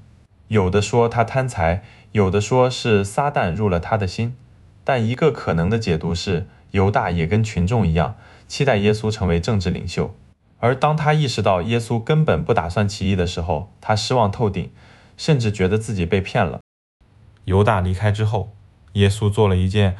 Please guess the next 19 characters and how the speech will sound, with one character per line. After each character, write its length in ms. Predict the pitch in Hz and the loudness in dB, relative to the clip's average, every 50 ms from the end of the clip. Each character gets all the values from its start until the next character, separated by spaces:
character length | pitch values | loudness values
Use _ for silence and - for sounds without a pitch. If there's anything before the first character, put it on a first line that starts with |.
| - - | -12 -16
后 160 | - - 113 | -4 0 2
来 140 | 101 95 95 | 2 2 2
成 200 | 95 - 104 98 | 0 0 2 2
为 120 | 95 98 | 2 2
基 160 | 98 - - 107 | 0 0 -2 -2
督 160 | 107 110 113 | 0 0 0
教 240 | 110 117 101 87 87 | 2 2 2 2 0
最 180 | 87 - 110 | 0 0 0
核 240 | 98 - - 101 95 | 0 0 0 0 0
心 240 | 101 110 127 123 107 | 0 0 0 0 0
仪 120 | 87 85 | 0 -2
式 180 | 98 - - 117 | -2 -2 -2 -4
的 80 | 87 | -4
事。 260 | 82 - - - - - - - - - _ - _ _ _ - _ - - - - | -4 -6 -8 -10 -12 -12 -16 -20 -20 -20 _ -20 _ _ _ -20 _ -20 -20 -20 -10
他 140 | - - 101 | -4 -2 0
拿 180 | 92 87 90 | 0 2 0
起 160 | 95 - - | 0 -2 -4
饼 200 | 107 104 101 82 - | -6 -4 -4 -6 -6
来， 320 | - - 76 82 90 98 | -6 -10 -8 -10 -10 -12